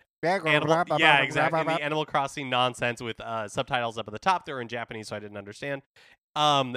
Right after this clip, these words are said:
Speaker 2: and, but then he played, like, another song that wasn't Splatoon related. I saw one report saying that it was, like, the new theme song for Animal Crossing New Horizons, but I didn't see that cor-, like, I haven't seen that corroborated everywhere, so I don't know if that's true or not.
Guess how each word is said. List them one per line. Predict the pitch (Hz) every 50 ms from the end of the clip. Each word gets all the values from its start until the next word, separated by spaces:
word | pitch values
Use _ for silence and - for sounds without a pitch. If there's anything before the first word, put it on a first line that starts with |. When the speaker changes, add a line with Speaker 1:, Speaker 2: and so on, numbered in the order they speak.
| - _ -
Speaker 2:
and, | 180 175
but | 151 185 175
then | 233 262 277 254
he | 208 - 226 202
played, | _ - - 196 202 220 214
like, | 190 196 180 - -
another | 156 147 147 156 175 185 180
song | 160 - 175 160 156 147
that | 147 135 _ _ _ 156
wasn't | 143 131 175 208 214 214 202
Splatoon | - - 170 - - 165 156 143
related. | 131 120 113 131 143 147 143 131 120 113 110 107 _ _ _ _ _ _ _ _ -
I | - 165
saw | 170 - - 269 226
one | 156 135 135 139 160
report | 165 160 - 180 185 - 175 -
saying | - 156 143 135
that | 123 123 117 - - _
it | - 143
was, | 135 123 120
like, | 120 110 -
the | - 123
new | 120 120 123 123 123 117 - _
theme | - 131 120 120
song | - - 135 120 117 113 107 _ -
for | - 117 110 107 104 104 101 -
Animal | - 120 113 110 110
Crossing | - - 117 113 - - 110
New | 113 113 110
Horizons, | 113 104 107 107 107 117 131 143 170 185 196 180 - _ _ _ _ -
but | - 151 143 135
I | 113 131
didn't | 139 156 165 -
see | 180
that | 160 147 123 -
cor-, | - - 143 _ _ _ _ _ -
like, | 143 135 131 -
I | 131
haven't | 135 131 131
seen | - 147 127
that | 110 104
corroborated | _ - 110 104 107 104 113 117 117 113 107 104 98
everywhere, | 101 110 113 135 135 139 139 135
so | - - 123
I |
don't | 117 113 107
know | 107
if | 107
that's | - 107 95 -
true | - - 135 147
or | 151
not. | 156 170 170 165